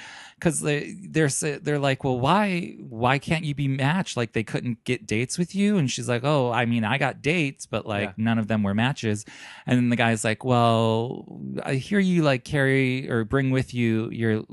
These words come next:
Speaker 1: lighting guy
Speaker 2: Uh-huh.
Speaker 1: or whatever.
Speaker 2: Yeah.
Speaker 1: Do you, do you need some light?"
Speaker 2: Yeah. And there he is.
Speaker 1: And there he
Speaker 2: Right.
Speaker 1: is, and they turn the spotlight on, on her,
Speaker 2: Yeah.
Speaker 1: and boom, there she is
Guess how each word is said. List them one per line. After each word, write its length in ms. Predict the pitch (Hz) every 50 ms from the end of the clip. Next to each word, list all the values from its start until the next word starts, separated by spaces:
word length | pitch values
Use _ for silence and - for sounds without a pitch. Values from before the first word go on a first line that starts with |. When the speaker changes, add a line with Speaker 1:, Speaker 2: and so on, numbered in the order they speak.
| - _ -
Speaker 1:
lighting 680 | - 107 110 143 170 151 117 104 98 95 98 101 127 139 - _ _ _
guy 360 | - 104 95 90 90 95 95 98
Speaker 2:
Uh-huh. 180 | 131 120 123 117
Speaker 1:
or 120 | 113 98
whatever. 580 | 98 98 98 95 92 87 95 95 95 95 95 - -
Speaker 2:
Yeah. 120 | 127 117
Speaker 1:
Do 60 | 110
you, 280 | 113 117 113 107 107 -
do 160 | 101 - 117
you 80 | 107 104
need 220 | 104 110 117 110 -
some 180 | - 139 127 120
light?" 540 | 117 117 117 127 151 180 196 - - - - _
Speaker 2:
Yeah. 180 | 139 127 110 - - - - - - - _ _
And 80 | 127
there 140 | 123 131 127
he 160 | 123 123 120
is. 180 | 110 104 95 -
Speaker 1:
And 380 | - - 127 131 131 120 117 117
there 180 | 127 135 139 135
he 80 | 139 139
Speaker 2:
Right. 80 | 127 120 120
Speaker 1:
is, 100 | 113 104
and 100 | 135 120
they 100 | 117 117
turn 240 | 113 - 143 135 127
the 60 | 123
spotlight 480 | 117 - - 135 131 - - 117 110 107
on, 180 | 107 104 104 104
on 200 | 98 101 101 101
her, 260 | 104 101 101 120 - _ _
Speaker 2:
Yeah. 120 | - 113 110
Speaker 1:
and 180 | 110 107 104
boom, 380 | - 143 139 120 101 95 98 98
there 180 | 107 110 113
she 220 | 110 - - 131 131
is 520 | 123 104 90 87 95 104 - - - -